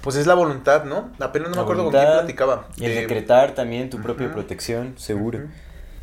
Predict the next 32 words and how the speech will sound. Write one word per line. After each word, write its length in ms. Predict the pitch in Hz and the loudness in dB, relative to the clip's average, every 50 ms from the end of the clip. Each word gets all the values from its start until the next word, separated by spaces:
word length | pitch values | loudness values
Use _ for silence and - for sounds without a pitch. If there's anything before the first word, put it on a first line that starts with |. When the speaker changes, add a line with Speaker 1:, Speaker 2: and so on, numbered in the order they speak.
| - - - - | -16 -18 -16 -8
Speaker 1:
Ah, 140 | - - 190 208 | -4 -2 -2 -2
pues 120 | 226 190 | -2 -2
creo 140 | 202 240 226 | -2 -2 -2
que 100 | 254 220 | -4 -4
platicaba 500 | 196 180 160 156 156 156 180 202 208 208 | -2 0 0 0 0 2 2 2 2 2
con, 200 | - 143 135 131 | -2 -10 -12 -12
con 200 | - - 139 131 | -12 -12 -10 -8
Dul, 220 | 139 160 208 208 - - - | -6 -6 -8 -8 -10 -10 -4
creo. 300 | - 135 147 170 175 175 - - - - - - - - 110 | -2 0 0 0 -2 -4 -12 -20 -20 -20 -20 -18 -16 -16 -16
Mm, 280 | 120 120 120 110 101 - | -16 -16 -16 -16 -16 -14
sí, 100 | - 156 160 | -12 -12 -12
sí, 120 | 160 175 | -10 -10
era 160 | 185 185 180 175 | -10 -10 -10 -10
con, 300 | - - 127 117 110 - | -12 -12 -12 -12 -12 -12
con 180 | - 113 113 | -12 -10 -8
ella 140 | 123 143 147 | -8 -6 -8
que 60 | 135 | -6
platicábamos 460 | 117 110 113 - - 123 127 143 143 | -8 -10 -10 -6 -4 -4 -4 -4 -4
de 60 | 127 113 | -4 -4
la 80 | 104 | -4
voluntad. 420 | 101 101 101 101 101 - - 160 - - - - - - - - - - - - - | -4 -4 -6 -10 -10 -8 -8 -10 -10 -12 -20 -20 -20 -20 -18 -18 -16 -16 -16 -16 -14
O, 120 | - - 95 | -12 -10 -10
o 220 | 87 80 92 98 110 | -10 -10 -10 -10 -6
no 100 | 117 127 | -6 -6
me 60 | 127 | -6
acuerdo 240 | 123 123 123 131 117 | -4 -6 -8 -8 -8
con 100 | 107 101 | -10 -12
quién 100 | 107 104 | -10 -8
platiqué, 300 | 113 107 - - 107 98 - | -8 -8 -8 -10 -16 -14 -10
pero 100 | - 104 | -10 -6
estábamos 240 | 101 - 127 143 - | -2 0 0 0 0
platicando 440 | - - - - 120 120 147 185 | -4 -8 -6 -4 -4 -4 -4 -6